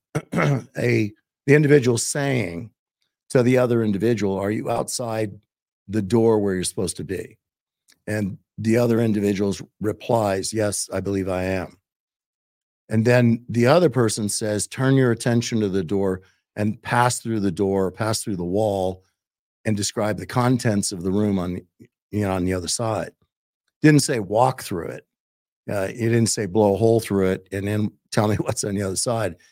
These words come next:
It was pass through it. And I read that passage over and over again because just kinda made the hair stand up on the back of my ma-, my neck, because I'm reading a top secret document. I'm reading it in a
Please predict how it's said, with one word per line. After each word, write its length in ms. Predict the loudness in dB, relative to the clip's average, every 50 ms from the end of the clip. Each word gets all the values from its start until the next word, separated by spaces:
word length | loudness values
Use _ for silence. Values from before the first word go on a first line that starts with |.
| _ _ -4
It 120 | -4 -2
was 180 | -2 -2 -4 -6
pass 460 | _ -6 -2 0 2 2 2 0 -2
through 320 | -4 -4 -2 0 0 0 0
it. 160 | -4 -6 _ _ _ _ _ _ _ _ _ _ _ _ _ -2
And 100 | 2 4
I 40 |
read 220 | 6 6 6 6 6
that 200 | 4 2 2 2
passage 460 | 2 2 2 2 2 -2 -4 -8 -10 -6 -2
over 280 | 0 2 2 2 2 2
and 80 | 2
over 260 | 2 2 2 2 0
again 280 | -2 -2 -4 -4 -4 -4
because 460 | -6 -6 -4 -2 0 0 0 -2 -4 _ _ _ _ _ _ _ _ _ _ _
just 140 | -6 -4 -2
kinda 200 | 0 0 2 4
made 200 | 4 4 4 4
the 60 | 2
hair 260 | 2 2 2 4 4 2
stand 300 | 0 -2 -4 -4 -4 -4
up 80 | -4
on 100 | -4 -4
the 60 | -4
back 300 | -4 -2 -2 -2 -4 -4
of 60 | -6 -8
my 120 | -6 -6
ma-, 240 | -4 -4 -4 -4 -4 -4
my 180 | -4 -4 -2 0
neck, 320 | 2 2 2 2 0 -2
because 400 | -6 -4 0 2 2 2 2 0 -4 _ _ _ _ _ _ _ _ _ _ -4
I'm 140 | 0 2 6
reading 300 | 6 6 6 6 4 2
a 40 | 2
top 260 | 2 2 2 2 0
secret 320 | -2 -4 -4 -2 -2 -2
document. 600 | 0 0 -2 -2 -4 -6 -6 -4 -4 -4 -6 -10 _ _ _ _ _ _ _ _ _ _ _ _ _
I'm 160 | -4 0 2 4
reading 340 | 6 6 6 6 4 4
it 120 | 4 2 2
in 100 | 2 0
a 220 | 0 -2 -4 -6